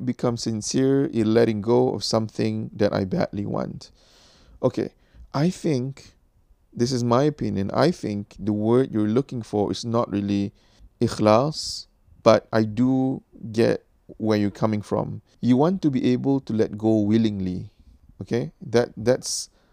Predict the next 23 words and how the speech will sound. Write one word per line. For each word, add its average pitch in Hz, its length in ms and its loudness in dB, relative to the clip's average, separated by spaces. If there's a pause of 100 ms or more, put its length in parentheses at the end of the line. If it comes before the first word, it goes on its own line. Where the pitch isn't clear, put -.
(140)
my 110 220 2
guess. 104 420 0
You 110 120 -2
wanna 123 220 0
be 107 200 -2
able 120 220 0
to - 120 -10
let 104 220 -4
go 127 220 4
of - 120 -4
something 131 720 -2
or 101 120 -8
someone 127 760 0 (500)
that 110 180 2
you 117 140 0
want 127 520 -2 (580)
to 123 120 0
have 117 340 0
in 117 140 -4
your 110 120 2
life 107 300 2
so 147 280 -2
much, - 520 -4